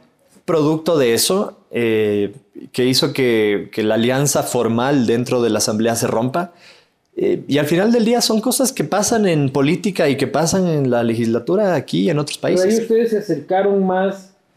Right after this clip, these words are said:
Speaker 2: a, al socialcristianismo.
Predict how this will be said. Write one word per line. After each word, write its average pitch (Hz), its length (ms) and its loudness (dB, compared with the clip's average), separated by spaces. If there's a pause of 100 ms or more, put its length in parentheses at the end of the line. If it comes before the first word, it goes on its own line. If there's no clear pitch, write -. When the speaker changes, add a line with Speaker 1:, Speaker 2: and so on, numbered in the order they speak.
(260)
Speaker 2:
a, 135 960 0
al 123 120 -8
socialcristianismo. 135 920 -4